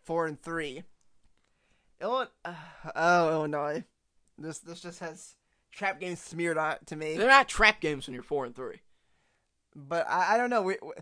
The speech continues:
Speaker 1: we're just so excited to play Illinois. <laughs> I feel
Speaker 2: Hey, hey,
Speaker 1: like
Speaker 2: hey.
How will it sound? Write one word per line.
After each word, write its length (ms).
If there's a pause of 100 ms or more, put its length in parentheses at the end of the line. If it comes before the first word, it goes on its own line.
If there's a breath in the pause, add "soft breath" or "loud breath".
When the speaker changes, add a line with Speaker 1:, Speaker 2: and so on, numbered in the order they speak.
(240)
Speaker 1:
we're 120
just 360
so 280
excited 500
to 60
play 220
Illinois. 560 (240)
<laughs> 240
I 180
feel 160
Speaker 2:
Hey, 0
hey, 0
Speaker 1:
like 220
Speaker 2:
hey. 420